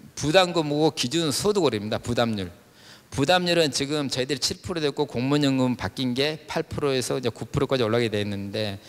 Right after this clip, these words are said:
그러다 보니까 우리는, 우리는 법을 안 바꾸면 안 되지 않냐? 안 바꾸면은 부담금 적고 더 이기지 않냐? 이제 그런 부분도 있는데 그건 안 맞거든요. 왜냐면요. 이제 제가 뒤쪽에 설명해 드릴 텐데 일단은 저희들 법 자체가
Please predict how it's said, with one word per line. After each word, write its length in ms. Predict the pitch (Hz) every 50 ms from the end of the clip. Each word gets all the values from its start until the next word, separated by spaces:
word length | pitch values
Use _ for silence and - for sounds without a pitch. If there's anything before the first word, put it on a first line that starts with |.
| - - - -
그러다 240 | - 123 139 151 147
보니까 380 | 135 131 127 127 123 117 135
우리는, 260 | 120 113 120 147 139 120 - - -
우리는 280 | 127 127 151 165 156
법을 240 | 120 - 123 127 143
안 160 | 127 104 107
바꾸면 340 | 110 135 135 - 147 139 127
안 100 | 107 107
되지 180 | 104 120 120 123
않냐? 400 | 110 107 110 117 113 104 95 98 - - - - - - - _ _ _ - - - - -
안 180 | - - 110 127
바꾸면은 640 | 151 156 - - 147 143 135 131 139 139 123 107 -
부담금 480 | - 139 147 151 147 143 139 135 127
적고 460 | 113 - 143 139 - - 143 147 151 147 - - - - - - - - - _ _ -
더 120 | - 123
이기지 280 | 127 123 135 143 151 135
않냐? 160 | 120 127 127
이제 120 | 120 113 104
그런 300 | - 131 127 135 135 123
부분도 300 | 120 117 127 123 117 113
있는데 360 | 107 110 110 110 117 110 104 - - - -
그건 420 | - - 135 143 139 135 120 107 - - - - - - -
안 180 | - 104 113
맞거든요. 400 | 127 143 139 - - 120 110 110
왜냐면요. 520 | 110 123 131 127 127 117 120 135 127 101 98 - - - - - - - - - -
이제 160 | 117 120 120
제가 220 | 113 - - 139 123
뒤쪽에 300 | - 143 147 - 151 127
설명해 280 | - 147 151 156 135
드릴 160 | 110 113 117
텐데 420 | 110 123 113 113 110 120 117 110 107 - - - - -
일단은 520 | 123 143 147 185 175 175 170 139 107 95 - - - - - - - - - - - _ _ _ _ - -
저희들 280 | - 160 180 175 180
법 180 | - - 175 -
자체가 720 | - - 101 - - 170 156 147 156 151 131 104 95 101